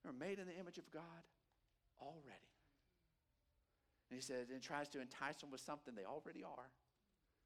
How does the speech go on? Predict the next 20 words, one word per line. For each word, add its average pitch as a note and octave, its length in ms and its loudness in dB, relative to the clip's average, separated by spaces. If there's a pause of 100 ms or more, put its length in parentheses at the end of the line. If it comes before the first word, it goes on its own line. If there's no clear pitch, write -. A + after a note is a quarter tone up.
(440)
"You're D3+ 100 -2
gonna C#3 140 0
be C3 120 0
like C3 220 2
God." C3+ 260 0 (1800)
And G#2+ 80 -8
it G2+ 120 -10
throws A2+ 240 2
in A2+ 80 -4
the A2+ 60 -2
little A#2+ 220 -4
thing, F2+ 200 -6
"But C#2 100 -14 (440)
knowing F#2+ 300 0
good G2+ 160 -2
and E2+ 140 -6
evil." A#2+ 240 -8 (2250)
So B2+ 120 2
here's E3 320 2
Eve, C3 300 0